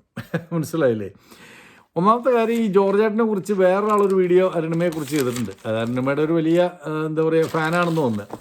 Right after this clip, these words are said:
അപ്പോൾ അതിനകത്ത് ജോർജ് ഏട്ടനെ കുറിച്ച് പറയുന്നുണ്ട്. പത്തോ പന്ത്രണ്ടോ പതിമൂന്ന് വർഷം മറ്റോ ആയിട്ടുള്ള ഈ ആ ജോർജ് ഏട്ടൻ കാനഡ അമേരിക്ക വന്നിട്ട് എഴുപത് വയസ്സുണ്ട്. അപ്പോൾ എഴുപതിൽ നിന്ന് പതിമൂന്ന് കുറച്ച് എത്ര, അമ്പത്തിയേഴ്. അമ്പത്തിയേഴാമത്തെ വയസ്സിൽ ജോർജ് ഏട്ടൻ അമേരിക്കയിൽ വന്നിട്ടുണ്ടെങ്കിൽ പ്ര-, പ്രത്യേകിച്ചും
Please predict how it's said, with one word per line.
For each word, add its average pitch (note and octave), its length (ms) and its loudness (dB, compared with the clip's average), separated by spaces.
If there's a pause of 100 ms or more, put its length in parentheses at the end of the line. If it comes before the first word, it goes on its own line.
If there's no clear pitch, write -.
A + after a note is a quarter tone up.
അപ്പോൾ D#3 160 0
അതിനകത്ത് A#3+ 380 2
ജോർജ് G3+ 240 2
ഏട്ടനെ G3 160 -2
കുറിച്ച് F#3 180 -4
പറയുന്നുണ്ട്. D#3+ 400 0
പത്തോ C#3+ 340 -2
പന്ത്രണ്ടോ D#3+ 380 -4
പതിമൂന്ന് D#3 340 -2
വർഷം F3 280 -4
മറ്റോ E3 180 -2
ആയിട്ടുള്ള D3+ 340 -2
ഈ D3+ 160 -2
ആ D3 120 -2
ജോർജ് B2+ 320 -2
ഏട്ടൻ C#3+ 240 -6
കാനഡ C3 340 -4 (400)
അമേരിക്ക D3+ 300 2
വന്നിട്ട് D#3+ 400 2 (440)
എഴുപത് E3 280 4
വയസ്സുണ്ട്. D#3 500 2 (160)
അപ്പോൾ B2 240 -2 (360)
എഴുപതിൽ D3+ 460 2
നിന്ന് G3 200 0
പതിമൂന്ന് E3+ 420 -2
കുറച്ച് F#3+ 200 -4
എത്ര, F#3 300 -2 (140)
അമ്പത്തിയേഴ്. B2 640 -4 (140)
അമ്പത്തിയേഴാമത്തെ D3 920 -6
വയസ്സിൽ D#3+ 360 -2
ജോർജ് C#3+ 300 -4
ഏട്ടൻ D3+ 220 -6
അമേരിക്കയിൽ C3+ 440 -6
വന്നിട്ടുണ്ടെങ്കിൽ C#3+ 420 -6
പ്ര-, C3+ 240 -8
പ്രത്യേകിച്ചും C3 560 -6